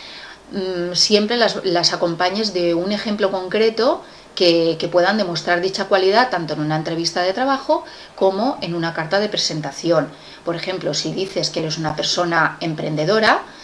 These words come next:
pues ser capaz de poner ejemplos donde hayas tomado tú la iniciativa, mm, tanto en el trabajo como, como en tu época de estudiante o como persona, bien que tuvieran éxito o bien que, que por lo menos te aportaran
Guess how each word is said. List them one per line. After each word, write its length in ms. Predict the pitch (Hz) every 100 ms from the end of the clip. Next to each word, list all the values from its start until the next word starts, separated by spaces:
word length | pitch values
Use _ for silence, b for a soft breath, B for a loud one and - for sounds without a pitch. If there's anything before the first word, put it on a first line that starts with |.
| B B
pues 140 | 170 156
ser 140 | 160
capaz 260 | 156 - 170
de 100 | 196
poner 280 | 180 160 156
ejemplos 680 | - 208 208 202 247 320 B B
donde 300 | 185 175 165
hayas 240 | 170 185 185
tomado 340 | 185 185 180
tú 120 | 165 190
la 100 | 180
iniciativa, 800 | 180 170 185 160 240 233 311 440 B B - 175
mm, 220 | 170 165
tanto 540 | 160 160 160 156 156
en 80 | 156
el 120 | 151 151
trabajo 580 | 147 170 247 - 269
como, 500 | 269 175 165 160 156 - B B B
como 260 | - 175 170
en 120 | 165
tu 100 | 165
época 280 | 170 175 175
de 60 | 175
estudiante 680 | 170 175 185 214 240 349 359
o 120 | -
como 240 | 175 160
persona, 540 | 151 156 208 208 285 - B B B B B -
bien 220 | 202 233
que 80 | 254
tuvieran 400 | 254 254 254 269
éxito 580 | 302 - 294 339 381 -
o 120 | 202
bien 320 | 185 190 202
que, 520 | 208 254 247 233 208 190
que 80 | 190
por 140 | 190
lo 80 | 180
menos 240 | 185 226
te 60 | 240
aportaran 520 | 214 170 190 208 247